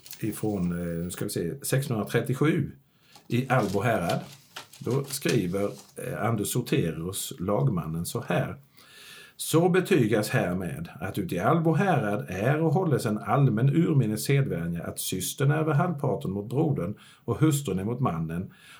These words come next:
Och går sagan att kvinnkönet uti fem härads lag, Värns land kallat, skulle uti konung Håkan Rings tid skaffat sig detta privilegium för en utländsk här de nedlade."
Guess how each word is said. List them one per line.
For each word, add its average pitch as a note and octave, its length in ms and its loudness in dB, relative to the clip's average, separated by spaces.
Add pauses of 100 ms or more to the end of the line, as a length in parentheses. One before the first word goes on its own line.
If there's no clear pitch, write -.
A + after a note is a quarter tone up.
Och A2+ 220 -4
går C#3 240 4
sagan D#3 440 2
att A2+ 120 -2
kvinnkönet F#2+ 760 0
uti F2 240 -6
fem D3+ 360 2
härads C#3 540 0
lag, G2 380 -2 (180)
Värns C3 680 0
land G#2+ 380 0
kallat, F#2 460 -4 (240)
skulle G2+ 460 2
uti G2 340 -8
konung F#2+ 360 -2
Håkan G#2 500 -2
Rings C#3 400 0
tid A2+ 220 -2
skaffat - 440 -6
sig E2 120 -6
detta F#2+ 240 -6
privilegium E2 720 -6 (280)
för F2+ 240 -2
en F#2+ 180 -6
utländsk G2 480 -6
här E2+ 280 -6
de E2+ 140 -4
nedlade." E2 500 -6